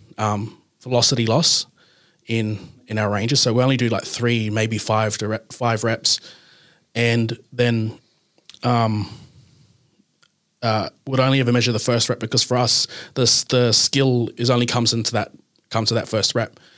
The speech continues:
But then objectively, we can start to compare the first rep to some other repetitions because sometimes their second and third rep are faster than their first. So, you know, then we have, you know, loss of efficiency somewhere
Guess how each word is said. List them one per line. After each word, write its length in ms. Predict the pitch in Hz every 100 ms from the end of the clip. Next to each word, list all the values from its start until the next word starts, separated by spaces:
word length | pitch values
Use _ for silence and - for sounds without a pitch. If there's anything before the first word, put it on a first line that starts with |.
| - _ -
But 120 | 127
then 140 | 131
objectively, 560 | 131 110 143 147 135 123
we 120 | 127
can 100 | 127
start 260 | - 120 110
to 60 | -
compare 320 | 120 117 120
the 80 | -
first 300 | 120 117 123
rep 120 | -
to 80 | -
some 320 | 120 110 - - -
other 180 | 139
repetitions 760 | 127 110 110 - 107 113 110 - -
because 280 | 120 - 120
sometimes 600 | 139 131 127 117 110 - - - _ _ _ _
their 160 | 127 117
second 360 | - 139 135
and 120 | 120 107
third 160 | 139
rep 160 | 127 -
are 40 |
faster 500 | - 131 120 - 110 - - - _ _ _
than 100 | 117
their 100 | 113
first. 440 | - 143 - - -
So, 340 | - 120 110 - - _ _ _
you 80 | 131
know, 160 | 117
then 220 | 113 120 120
we 140 | 123
have, 460 | 127 113 113 - - _ -
you 140 | 143 123
know, 200 | 113 -
loss 320 | - 123 123
of 80 | 117
efficiency 760 | 110 - 127 139 117 113 113 - _ _ _ _
somewhere 540 | - 160 147 113 104